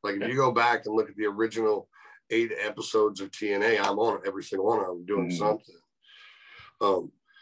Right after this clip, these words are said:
Speaker 1: so I'm, I'm an original T N A O G, but
Speaker 2: Mm-mm.
Speaker 1: I never quite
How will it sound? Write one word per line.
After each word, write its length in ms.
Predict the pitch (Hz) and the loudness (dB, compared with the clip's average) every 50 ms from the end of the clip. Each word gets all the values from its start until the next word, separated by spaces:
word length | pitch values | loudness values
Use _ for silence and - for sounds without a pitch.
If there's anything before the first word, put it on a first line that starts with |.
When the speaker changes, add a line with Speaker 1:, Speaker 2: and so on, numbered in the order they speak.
| - _ _ _ _ _ _ _ _ _ | -20 _ _ _ _ _ _ _ _ _
Speaker 1:
so 180 | - - 113 107 | -2 2 4 4
I'm, 260 | 117 135 127 117 - - _ - | 4 4 2 0 -2 -8 _ -4
I'm 180 | 107 123 127 | -2 0 2
an 80 | 110 104 | 2 2
original 520 | 101 98 95 110 113 110 104 101 101 98 98 - - - - - | 0 0 2 2 2 2 2 -2 -4 -6 -6 -6 -10 -16 -18 -12
T 180 | - 101 101 | -4 0 0
N 80 | 101 101 | 2 2
A 120 | 101 101 | 4 4
O 140 | 98 98 95 | 2 2 0
G, 420 | 90 90 92 107 113 110 101 98 | -2 -4 -2 0 0 0 0 -2
but 280 | 92 87 95 95 92 - _ _ _ - | -4 -6 -6 -6 -6 -8 _ _ _ -10
Speaker 2:
Mm-mm. 380 | 98 - 85 87 82 76 - | -8 -8 -8 -8 -8 -4 -2
Speaker 1:
I 80 | 95 98 | 0 2
never 360 | 107 110 113 110 104 101 98 | 4 4 4 4 2 0 -2
quite 400 | - - - 104 101 101 98 90 | -2 0 0 2 2 2 0 -2